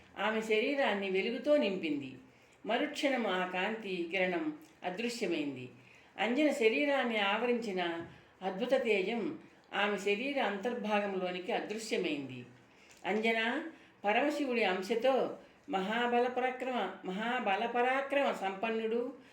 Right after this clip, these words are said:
మేధావి అయిన పు-, సుపుత్రుడు నీకు జన్మిస్తాడు." మహాపండితుడవుతాడు. నీ నామధేయాన్ని లోకాలలో శాశ్వతం చేస్తాడు. వాయుపుత్రుడుగా,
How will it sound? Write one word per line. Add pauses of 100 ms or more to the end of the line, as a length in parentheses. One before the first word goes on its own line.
(180)
మేధావి
అయిన (100)
పు-,
సుపుత్రుడు
నీకు (240)
జన్మిస్తాడు." (240)
మహాపండితుడవుతాడు. (280)
నీ
నామధేయాన్ని
లోకాలలో (100)
శాశ్వతం
చేస్తాడు. (460)
వాయుపుత్రుడుగా,